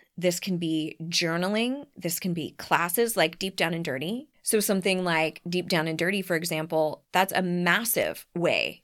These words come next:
that you can start taking care of yourself. And in fact, that's what I hear from a lot of students too, when they will say, "I am so sick of always being on the back burner.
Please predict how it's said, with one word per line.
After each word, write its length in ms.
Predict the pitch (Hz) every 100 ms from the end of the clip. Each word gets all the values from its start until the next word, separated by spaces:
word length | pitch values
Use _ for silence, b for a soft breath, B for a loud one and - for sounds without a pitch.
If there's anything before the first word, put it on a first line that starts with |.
| -
that 160 | -
you 80 | 185
can 160 | 180 156
start 220 | 135 -
taking 300 | 139 - -
care 160 | - 101
of 100 | -
yourself. 420 | - - 57 - B B 220
And 100 | 233
in 60 |
fact, 240 | 277 285 -
that's 240 | 262 -
what 80 | 330
I 60 |
hear 260 | 240 214 208
from 180 | 202 180
a 60 |
lot 180 | 170 160
of 80 | 151
students 460 | - 175 104 - -
too, 260 | 233 156
when 240 | 156 170 165
they 140 | 175 170
will 180 | 160
say, 420 | 175 175 160 151 170 B B B
"I 120 | 190
am 160 | 185 175
so 340 | 175 - 190
sick 300 | 190 196 185
of 140 | - - -
always 460 | 175 170 165 175
being 240 | 175 170 170
on 80 | 160
the 80 |
back 260 | 165 151 -
burner. 400 | 156 131 -